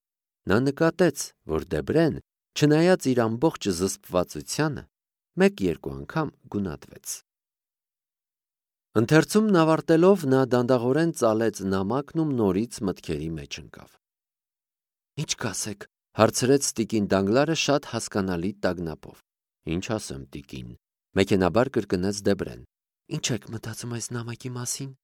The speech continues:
«Մտածում եմ, որ Դանգլարը կասկածներ ուներ, տիկին»։ «Այո, անշուշտ, բայց մի՞թե ուրիշ ասելիք չունեք ինձ»։ «Ես ձեզ չեմ հասկանում», սառնությամբ ասաց Դեբրեն։ «Նա մեկնել է,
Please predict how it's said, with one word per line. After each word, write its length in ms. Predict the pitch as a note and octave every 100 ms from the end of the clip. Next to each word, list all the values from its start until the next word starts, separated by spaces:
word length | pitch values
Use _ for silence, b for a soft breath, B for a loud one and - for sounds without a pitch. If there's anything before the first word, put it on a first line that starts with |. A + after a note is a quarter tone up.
| _ _ _ _ _
«Մտածում 580 | D2+ D#2 F2+ D#2+ - E2+
եմ, 140 | C3 D3
որ 180 | G2+ E2+
Դանգլարը 540 | - F2 E2 D2 D2+ G2
կասկածներ 800 | A#2 - - B2+ - E3 E3+ E2
ուներ, 300 | C#2+ C#2+ D2+
տիկին»։ 480 | - C2+ - C2+ C2+ C#2 _ _ _ _ -
«Այո, 280 | B2+ A#2+ A#2
անշուշտ, 720 | B2 C3 - A#2 A#2+ - - _ _ -
բայց 140 | B2+ A#2+
մի՞թե 360 | A#2+ E3 -
ուրիշ 260 | A3+ G#3+ -
ասելիք 500 | D3 C3+ C#3+ C3 C3
չունեք 460 | - - C#3+ G#2+ F#2+
ինձ»։ 220 | E2 G2 - - _ _ _ _ _
«Ես 180 | D2+ D2+
ձեզ 180 | D#2+ E2
չեմ 260 | - D3+ D3+
հասկանում», 560 | B2 B1 - D2 C2+ C2 C2+ _ _ _ _
սառնությամբ 580 | - F2+ D#2+ D#2+ E2 D2
ասաց 300 | D#2 - D2+
Դեբրեն։ 400 | D2 D2 - - C2 _ _ _ _ _ _
«Նա 120 | C#3+ E3+
մեկնել 520 | D#3 D3 - C3 A2
է, 100 | F#2+